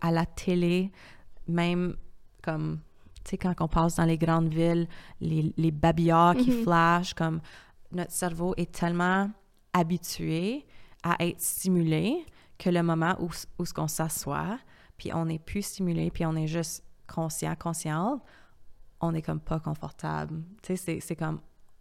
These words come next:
Speaker 1: hors de notre zone de confort.
Speaker 2: Ouais.
Speaker 1: Parce que toute la journée, il y a, il y a des gens qui rentrent nous jaser, on a de quoi faire, on pense ci, on pense à ça, on pense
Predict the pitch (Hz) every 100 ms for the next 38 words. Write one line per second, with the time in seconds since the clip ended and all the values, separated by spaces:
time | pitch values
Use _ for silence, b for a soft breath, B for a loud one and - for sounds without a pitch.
0 | - 165 165 160 160 156 156 160 156 -
1 | 156 156 156 226 208 202 214 B B B
2 | B - - - 156 - 165 165 165 165
3 | 165 165 170 - - 165 - 165 160 165
4 | 165 - 165 165 170 160 165 160 160 160
5 | 160 160 156 165 156 160 156 156 165 160
6 | - 165 156 160 170 165 160 156 156 160